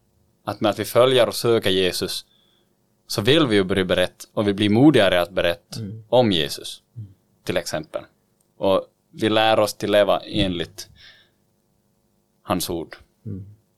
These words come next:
Speaker 2: Det tycker, tycker jag är väldigt bra att man, att man verk-, märker att, att det handlar inte om att jag, jag i första hand ska vara aktiv
Speaker 1: Mm.
Speaker 2: och som fara, fara hit och dit och söka och göra utan att, att jag är passiv.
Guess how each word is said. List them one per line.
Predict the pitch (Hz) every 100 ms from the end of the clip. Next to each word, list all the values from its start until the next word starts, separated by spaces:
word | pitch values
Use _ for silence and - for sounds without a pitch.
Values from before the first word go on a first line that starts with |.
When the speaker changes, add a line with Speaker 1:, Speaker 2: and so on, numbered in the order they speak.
| _ _ _ _ _ _ _ _ _ _ - - -
Speaker 2:
Det | - 117
tycker, | 120 120 - -
tycker | 123 - 117
jag |
är |
väldigt | 113 117 113
bra | 117 110
att | -
man, | 110
att | 104 107
man | 113 110 113 - -
verk-, | 117 110 113 - -
märker | 120 123 135 -
att, | 110 107 -
att | 110
det | -
handlar | 117 120
inte | 120 117
om | 120
att | 120
jag, | 117 117
jag | 123 120 - - -
i | 117
första | 120 120 -
hand | 113
ska | - 107
vara | - 117
aktiv | 117 - 107 98 85 - _ 107
Speaker 1:
Mm. | 98
Speaker 2:
och | 87
som | 104
fara, | - 107 104 101
fara | 110 107
hit | 104 107 104
och |
dit | - 104
och | 101
söka | 107 104 -
och | - 107
göra | 104 101 95 - - - - _
utan | 117 113 104
att, | 98 -
att | 104 107
jag | 104
är | 98 - _
passiv. | 107 110 - 107 95